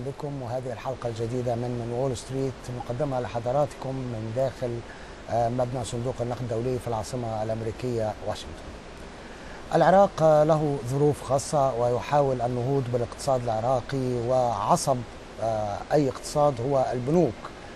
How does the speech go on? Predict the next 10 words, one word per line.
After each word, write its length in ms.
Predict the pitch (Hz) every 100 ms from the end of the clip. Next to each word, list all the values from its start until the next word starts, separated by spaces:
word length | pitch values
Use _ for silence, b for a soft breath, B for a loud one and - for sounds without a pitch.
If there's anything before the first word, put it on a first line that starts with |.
| - -
ومفتاح 840 | 131 135 123 117 - 123 - 180
البنوك 360 | 151 143 160 165 -
هو 100 | 127
البنك 300 | 127 156 143
المركزي. 720 | 135 123 110 160 143 151 147 131 -
ومعي 280 | 113 135 139
الآن 400 | 120 123 156 147
الدكتور 560 | 117 120 - 160 156 139 - B
سنان 400 | - 143 143 143
محمد 420 | 123 - 143 131